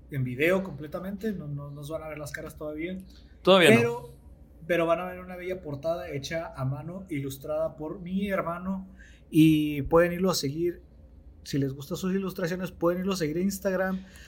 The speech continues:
Speaker 1: Si mal no recuerdo, se llama Dibujos Basura para el Corazón.
Speaker 2: Ajá, sí.
Speaker 1: Este, son sus ilustraciones y demás. El vato estudió artes y diseño y esas cosas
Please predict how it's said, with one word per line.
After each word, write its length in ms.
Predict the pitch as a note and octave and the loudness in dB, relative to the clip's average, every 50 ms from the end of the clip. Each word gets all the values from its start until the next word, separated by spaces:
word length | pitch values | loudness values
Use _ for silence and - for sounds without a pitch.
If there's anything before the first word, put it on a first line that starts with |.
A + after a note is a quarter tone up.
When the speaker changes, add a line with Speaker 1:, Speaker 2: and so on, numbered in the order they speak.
| - | -18
Speaker 1:
Si 160 | - - - D#3+ | -14 -8 -4 -2
mal 160 | E3+ F#3 G#3+ | 2 4 4
no 80 | A3+ | 4
recuerdo, 760 | A#3+ B3 A#3+ - A#3+ A#3+ A#3 A#3 A#3 A#3 A3+ A3+ A3+ A3+ A#3+ - - | 4 2 0 0 0 0 0 -2 -4 -4 -6 -6 -6 -8 -10 -12 -10
se 220 | - - E3 D#3 | -6 -2 -2 0
llama 840 | D#3 E3+ E3+ F3+ F#3 F#3 F#3+ G3 G3 G3+ G3+ G3+ G3 F#3+ F#3+ F#3+ - - | 2 2 2 2 0 0 -2 -2 -4 -8 -10 -10 -10 -12 -14 -18 -16 -8
Dibujos 720 | D3+ C#3 C#3 D3 D#3+ - - G3+ G3+ F#3+ - - - - C3 | -6 -4 -2 -2 -4 -2 -2 -4 -4 -4 -6 -10 -10 -6 -2
Basura 540 | C3+ B2+ B2 - - D#3+ F3 G3 G3+ G3+ | 0 0 0 0 0 2 2 2 2 0
para 140 | G3 E3+ D3+ | -2 -2 -2
el 60 | C#3 | -2
Corazón. 440 | B2+ C3+ C3 A#2+ A2 - F#3+ G#3+ A3 - - - - - - - - - - - | 0 0 -2 -2 0 0 -2 -2 -2 -4 -10 -18 -20 -20 -20 -20 -20 -16 -2 4
Speaker 2:
Ajá, 340 | - - B2+ C#3 C#3+ C#3+ C#3 - | 6 6 8 8 4 2 0 0
sí. 140 | - C3+ D3 C#3+ - - - - - - - - - - - - - - - | 2 2 2 2 0 -6 -14 -20 -20 -20 -20 -20 -20 -20 -20 -20 -20 -4 0
Speaker 1:
Este, 760 | D#3+ D3 C3+ - - - D3 C#3 C3+ C3+ C3+ C3+ C3 C3 B2+ | 0 2 2 0 -2 -2 -2 -2 -2 -2 -4 -4 -4 -4 -4
son 320 | - - C#3+ D3 D3+ C#3+ | -4 -2 -2 -2 -2 -4
sus 260 | C#3+ - D#3+ D3+ C#3+ D#3+ | -6 -8 -8 -6 -2 0
ilustraciones 640 | D3+ D3 C3+ C3 - B2 A2 D3+ E3+ F3+ F#3+ F#3 F#3 | 0 2 2 2 0 -2 0 0 0 0 2 2 2
y 40 | D#3+ | 2
demás. 520 | C3 B2+ C3 D3+ F3+ G#3 G3+ G3 - - E3 | 2 2 2 2 2 2 2 0 -2 -6 -4
El 140 | D3 C3 B2+ | -2 -2 -2
vato 640 | C3 C3 C3 C3 - D3+ D3+ D3+ D3+ C#3+ C#3+ C3+ C3 | -2 -4 -8 -6 -4 -4 -4 -4 -4 -6 -4 -4 -4
estudió 420 | B2 - - C3+ B2 B2+ C3+ C#3+ | -4 -4 -4 -2 -2 2 4 4
artes 520 | D#3+ F3 F#3+ F#3 - G#3 G3+ G3+ F#3+ - - | 4 4 2 -2 -2 -2 -2 -2 -4 -6 -4
y 80 | C#3 B2+ | -2 -2
diseño 600 | B2+ A#2+ - - D3+ D#3+ E3+ F3 F3+ F3+ F3 E3 | -2 -2 -4 -6 -6 -6 -6 -6 -6 -8 -6 -4
y 100 | D3+ D3 | -4 -4
esas 180 | C#3 C#3+ C#3 | -4 -6 -8
cosas 460 | - - D#3 D3+ E3 D#3+ D3+ - - | -10 -10 -8 -6 -6 -6 -6 -8 -14